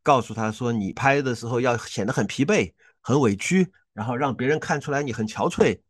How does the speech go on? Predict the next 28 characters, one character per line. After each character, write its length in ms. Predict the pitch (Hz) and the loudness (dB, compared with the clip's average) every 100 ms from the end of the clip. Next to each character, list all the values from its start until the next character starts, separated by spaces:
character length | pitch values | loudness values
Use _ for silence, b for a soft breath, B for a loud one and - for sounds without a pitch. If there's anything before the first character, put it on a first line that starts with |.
| _ - | _ -2
通 160 | 170 | 0
过 140 | 185 175 | 2 0
这 140 | 254 | 2
样 160 | 262 147 | 0 2
的 120 | 120 | 0
办 300 | 143 135 110 | 4 2 0
法 260 | - - - - _ | -12 -16 -16 -20 _
来 160 | 95 110 | 0 2
引 400 | 117 107 98 87 | 2 2 2 -2
发 260 | - 123 131 | 2 4 4
社 220 | - 113 | 4 4
会 140 | 117 | 4
的 120 | 92 | 2
关 220 | 85 101 101 | 0 0 0
注， 180 | 95 _ _ _ _ _ | -4 _ _ _ _ _
同 300 | - 147 208 | 4 6 6
时 260 | - 120 127 | 2 0 0
还 240 | - 98 | 2 0
自 320 | 220 202 196 | 0 0 0
己 260 | 110 - 73 | 0 -6 -6
去 400 | - 127 107 95 | -2 0 2 0
制 260 | - 156 117 | -4 0 4
造 260 | 147 117 | 6 6
这 140 | 98 117 | 6 2
个 140 | 107 | 2
热 200 | 123 151 | 4 4
点， 300 | - 82 69 | 2 0 -4
去， 400 | - 120 98 87 | -6 -4 -2 -4